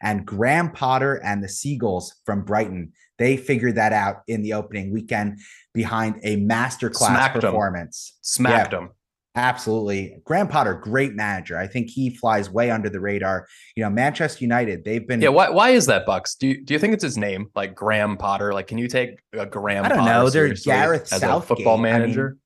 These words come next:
Speaker 1: Gareth Southgate
Speaker 2: Yeah,
Speaker 1: is the
Speaker 2: South-,
Speaker 1: national
Speaker 2: South-, Southgate, Southgate as a last name is pretty strong. Graham
Speaker 1: I don't know.
Speaker 2: Potter?
Speaker 1: I
Speaker 2: It's,
Speaker 1: think
Speaker 2: that's gotta
Speaker 1: Potter
Speaker 2: be it, right? 'Cause he needs some respect on his name 'cause he's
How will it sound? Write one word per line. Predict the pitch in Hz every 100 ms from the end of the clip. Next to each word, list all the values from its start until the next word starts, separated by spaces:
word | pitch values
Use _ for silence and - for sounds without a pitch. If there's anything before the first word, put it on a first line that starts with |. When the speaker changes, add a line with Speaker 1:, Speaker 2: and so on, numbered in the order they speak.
| _ 117
Speaker 1:
Gareth | 127 127 143 -
Southgate | 127 135 - 262
Speaker 2:
Yeah, | 226
Speaker 1:
is | 202
the | 196
Speaker 2:
South-, | 214 269 247 -
Speaker 1:
national |
Speaker 2:
South-, | - 240 262 -
Southgate, | - 214 208 175 151 143 131
Southgate | 147 170 180 147 127
as | 113 107
a |
last | 98 107 113 110
name | 92
is | 87
pretty | - 104 87
strong. | - 104 87 85 - _ _ _
Graham | 98 107 110 117
Speaker 1:
I |
don't | 143 117
know. | 98 -
Speaker 2:
Potter? | 104 110 123 127 _ _ _
Speaker 1:
I | 135
Speaker 2:
It's, | -
Speaker 1:
think | 196 156
Speaker 2:
that's | 143 147
gotta | 147 196
Speaker 1:
Potter | 147
Speaker 2:
be | 131
it, | 107
right? | 98 101 104
'Cause | 92 - - _ _
he | 147
needs | 147 131
some | 113
respect | 101 87 - 98 -
on | 92
his | 95 92
name | 95 90
'cause | 95 92
he's | 107 101 -